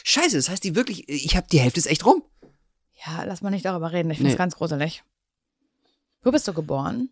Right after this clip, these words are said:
Speaker 1: In Karlsruhe.
Speaker 2: Okay.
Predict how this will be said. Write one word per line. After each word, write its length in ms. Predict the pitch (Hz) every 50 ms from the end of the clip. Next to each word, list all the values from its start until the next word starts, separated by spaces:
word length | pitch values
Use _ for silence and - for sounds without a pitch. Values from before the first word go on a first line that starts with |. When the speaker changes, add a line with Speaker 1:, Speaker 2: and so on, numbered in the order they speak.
| _ _ _ _ _
Speaker 1:
In 260 | - 123 127 127 117 -
Karlsruhe. 840 | - - 123 120 117 101 92 - - - - 101 101 101 101 104 113 123 _ _ _ _ _ _ _ _ _ _ - - - - - - - _ _ _
Speaker 2:
Okay. 460 | - 226 - - 254 233 202 - -